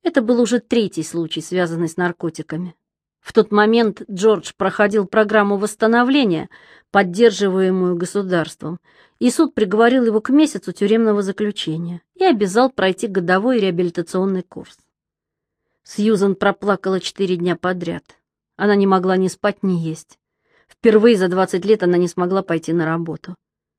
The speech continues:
По ночам её мучили жуткие сны. Джордж весь в грязи,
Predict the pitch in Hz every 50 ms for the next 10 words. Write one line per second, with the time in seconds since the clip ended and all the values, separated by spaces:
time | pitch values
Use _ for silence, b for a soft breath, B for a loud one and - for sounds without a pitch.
0 | _ _ _ _ _ _ _ _ _ _ _ _ - 208 202 196 190 190 - 247
1 | 233 220 196 170 175 160 185 185 196 208 220 208 - 214 196 190 180 - 208 190
2 | - - - 220 220 208 - - 226 220 190 160 160 - _ _ _ _ _ _
3 | _ _ _ _ _ _ - 185 165 165 196 220 233 240 - - - 180 185 196
4 | 202 175 160 170 170 196 190 196 175 170 202 214 247